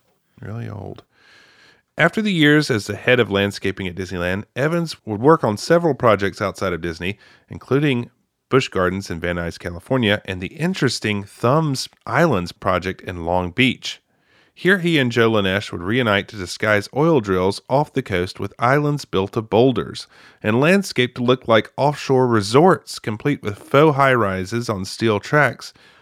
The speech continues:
that would disguise the drills themselves and allow for movement, as well as scenic waterfalls that would help disguise the noise of the drilling.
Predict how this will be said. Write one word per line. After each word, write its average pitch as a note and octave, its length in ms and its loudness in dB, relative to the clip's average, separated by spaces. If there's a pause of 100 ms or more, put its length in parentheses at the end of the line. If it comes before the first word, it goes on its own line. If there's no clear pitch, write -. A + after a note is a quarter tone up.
(180)
that - 160 -12
would - 120 -8
disguise D3 560 0
the G#2+ 100 -2
drills G2+ 340 0
themselves A2+ 680 2 (380)
and G2 100 -6
allow F#2+ 360 2
for B2 180 -4
movement, C3 540 0 (360)
as - 200 -10
well B2+ 260 4
as F#2 100 0
scenic C#3+ 440 -2
waterfalls G#2+ 640 2
that F2+ 140 -6
would F2+ 120 -8
help - 280 -2
disguise F#2+ 580 -8
the F#2 80 -6
noise F2+ 360 -2
of E2+ 100 -12
the F2 80 -12
drilling. C3 500 0